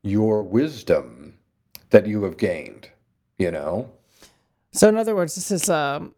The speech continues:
Speaker 2: highly spiritual experience and that you're encountering.
Speaker 1: Yeah, yeah. And I, and I think, like, spirituality, spiritual aspects of B D S M have always been really important to me, and they've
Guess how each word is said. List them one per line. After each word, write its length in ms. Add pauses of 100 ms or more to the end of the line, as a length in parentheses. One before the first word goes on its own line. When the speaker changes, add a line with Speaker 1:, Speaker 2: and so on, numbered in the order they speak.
(200)
Speaker 2:
highly 320
spiritual 800 (120)
experience 720
and 340 (120)
that 140
you're 140
encountering. 760 (300)
Speaker 1:
Yeah, 300 (140)
yeah. 220
And 120
I, 220 (540)
and 100
I 100
think, 360
like, 260 (380)
spirituality, 1040 (140)
spiritual 760
aspects 600
of 300 (160)
B 100
D 140
S 200
M 300
have 180
always 300
been 420 (380)
really 300
important 460
to 60
me, 340
and 420
they've 420